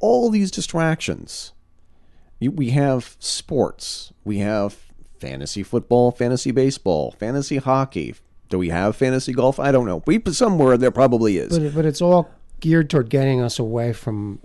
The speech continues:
Speaker 2: from reality, from,
Speaker 1: Yeah.
Speaker 2: from, um, what the reality of things are.
Speaker 1: I, I mean,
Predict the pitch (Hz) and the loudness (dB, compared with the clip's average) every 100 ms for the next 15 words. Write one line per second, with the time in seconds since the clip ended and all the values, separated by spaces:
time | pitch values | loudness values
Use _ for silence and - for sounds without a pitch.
0 | - - 110 113 98 104 117 95 90 - | -16 -12 -10 -8 -10 -12 -12 -12 -16 -16
1 | - 135 98 73 - 110 101 - 113 101 | 0 2 2 -2 -10 -12 -12 -12 -12 -12
2 | 95 113 113 104 104 101 107 107 98 95 | -12 -10 -10 -8 -8 -8 -8 -8 -10 -14
3 | - 110 101 127 139 127 - - 233 135 | -16 -16 -14 -12 -12 -14 -10 0 2 4
4 | 165 123 | 4 4